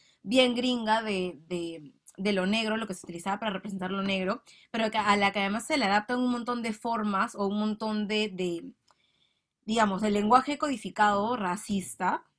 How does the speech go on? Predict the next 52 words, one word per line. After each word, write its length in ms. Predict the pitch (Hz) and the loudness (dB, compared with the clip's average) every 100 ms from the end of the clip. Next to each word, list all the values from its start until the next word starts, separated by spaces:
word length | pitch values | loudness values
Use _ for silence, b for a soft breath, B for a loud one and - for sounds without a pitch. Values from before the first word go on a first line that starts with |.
| _ _ | _ _
muy 600 | 196 190 - 214 233 311 | -12 -10 -8 2 4 4
local, 460 | 302 294 311 202 175 | 4 6 6 6 2
¿no? 160 | 180 214 | -2 -2
Entonces, 480 | 208 233 233 240 | -2 -4 -4 -6
claro, 320 | - 269 196 190 | 0 0 0 -2
tienes 360 | 254 277 311 - | -2 -2 -2 -4
a 120 | 196 | -6
personas 360 | 185 226 226 | -6 -6 -8
como, 260 | - 185 175 | -8 -8 -6
como 200 | - 175 | -8 -6
el 40 | |
Negro 240 | 185 208 226 | -4 -4 0
Mama, 240 | 240 247 | 0 0
personajes 400 | 196 180 185 208 | -4 -8 -6 -6
como 140 | 208 180 | -6 -6
el 60 | |
Negro 200 | 180 190 | -4 -2
Mama, 240 | 208 196 208 | -2 0 -2
que 80 | |
es 80 | 185 | -4
el 80 | 180 | -4
más 160 | 180 185 | -4 -4
representativo 840 | 190 - 180 170 175 190 190 196 | -6 -8 -10 -10 -8 -4 -4 -4
de 180 | 190 185 | -6 -8
los 120 | 185 | -8
que 100 | - | -10
hacen 180 | 170 185 | -10 -8
blackface 380 | 180 180 185 208 | -10 -8 -6 -6
en 60 | |
el 40 | 208 | -4
Perú, 280 | 247 320 - b b b | -2 -4 -6 b b b
repitiendo 480 | 254 254 226 277 302 | -2 -2 2 2 2
frases 340 | 339 320 381 - | 2 0 0 -4
que 100 | 214 | -4
apelan 320 | 247 262 262 | 0 0 0
un 100 | 269 | 0
montón 280 | 269 262 269 | 0 -2 -2
a 40 | |
la 80 | 277 | -4
cultura 320 | 190 190 220 | -4 -6 -6
popular, 420 | 214 180 175 165 | -6 -4 -2 -2
esta 220 | - - | -4 -8
cultura 500 | 233 196 220 226 233 220 | -6 -6 -2 0 0 -4
que 140 | - 208 | -6 -4
normaliza 540 | 180 175 180 190 214 | -4 -4 -2 -4 -6
el 80 | 233 | -8
racismo, 480 | 170 196 180 180 - | -8 -8 -8 -10 -10
¿no? 80 | |
Entonces 260 | 185 180 196 | -10 -8 -10
tienes 240 | 208 208 | -6 -8
cosas 320 | 214 202 202 202 | -4 -4 -4 -6
como, 320 | 196 175 | -6 -6